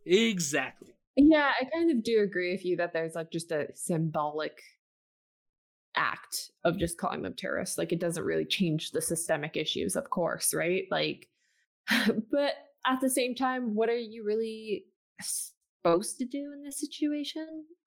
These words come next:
Speaker 2: Because the solution to me is really just, like, an overhaul of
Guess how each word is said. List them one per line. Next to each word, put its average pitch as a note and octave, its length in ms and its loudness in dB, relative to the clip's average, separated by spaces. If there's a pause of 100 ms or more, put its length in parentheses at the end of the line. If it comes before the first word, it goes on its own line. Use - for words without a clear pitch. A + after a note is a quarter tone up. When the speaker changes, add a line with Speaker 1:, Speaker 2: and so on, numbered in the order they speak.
(240)
Speaker 2:
Because G#3+ 500 2
the G#3 140 -2
solution G3+ 840 2
to F#3 120 -2
me F3 500 0
is E3 160 -4
really E3 440 0
just, D#3+ 320 -4
like, - 180 -4
an E3+ 120 0
overhaul D#3 520 -4
of - 160 -6